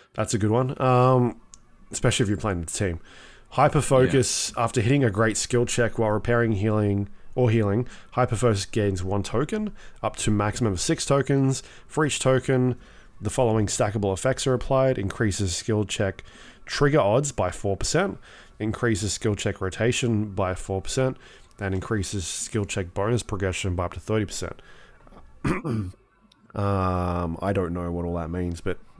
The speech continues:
Speaker 2: Wait,
Speaker 1: fair
Speaker 2: so
Speaker 1: enough.
Speaker 2: makes it m-, gives you more skill checks,
Speaker 1: Gives you more.
Speaker 2: makes
Speaker 1: It
Speaker 2: the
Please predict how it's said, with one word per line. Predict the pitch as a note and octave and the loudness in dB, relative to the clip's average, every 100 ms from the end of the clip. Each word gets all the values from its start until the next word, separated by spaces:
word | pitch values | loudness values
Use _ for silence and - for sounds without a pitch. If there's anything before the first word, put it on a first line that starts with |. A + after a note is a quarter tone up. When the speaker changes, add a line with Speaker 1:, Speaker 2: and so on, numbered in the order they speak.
| - | -14
Speaker 2:
Wait, | - - | -10 -8
Speaker 1:
fair | |
Speaker 2:
so | - G2 E2+ | -4 0 0
Speaker 1:
enough. | - A#2 D#2 - - - - - | 2 -2 -4 -12 -18 -20 -20 -10
Speaker 2:
makes | F2+ F#2+ F2+ | -4 -2 -2
it | - | -6
m-, | F2 D#2+ - _ - - | -6 -8 -12 _ -20 -6
gives | G2+ E2 | -4 -2
you | E2+ | -2
more | F#2 G2+ A2+ | 0 2 2
skill | - E2+ | 0 -4
checks, | E2+ F#2 - - - - _ - | -2 -4 -4 -8 -14 -16 _ -6
Speaker 1:
Gives | - A2 | -2 2
you | G#2+ | 4
more. | A#2+ B2+ C3 B2 | 6 6 6 2
Speaker 2:
makes | - G#2 G2+ - - | 0 0 0 -4 -2
Speaker 1:
It | F2 | 0
Speaker 2:
the | E2 E2 | 0 -2